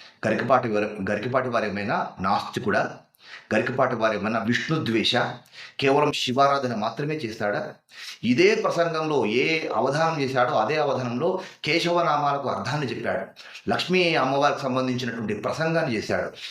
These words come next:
భగవద్గీత మీద ప్రవచనాలు ఇచ్చాడు. విష్ణు సహస్రనామాల మీద ప్రవచనాలు ఇచ్చాడు. అంతటి మహాభక్తుడు గరికపాటి వారు. అది కవులకు ఉన్నటువంటి స్వేచ్ఛ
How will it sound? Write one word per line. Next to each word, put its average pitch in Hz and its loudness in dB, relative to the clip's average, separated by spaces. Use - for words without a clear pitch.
భగవద్గీత 165 0
మీద 147 0
ప్రవచనాలు 139 0
ఇచ్చాడు. - -4
విష్ణు 135 2
సహస్రనామాల 170 0
మీద 135 -2
ప్రవచనాలు 143 0
ఇచ్చాడు. - -4
అంతటి 123 2
మహాభక్తుడు 127 0
గరికపాటి 117 0
వారు. 92 -4
అది 196 2
కవులకు 233 4
ఉన్నటువంటి 156 -4
స్వేచ్ఛ - -2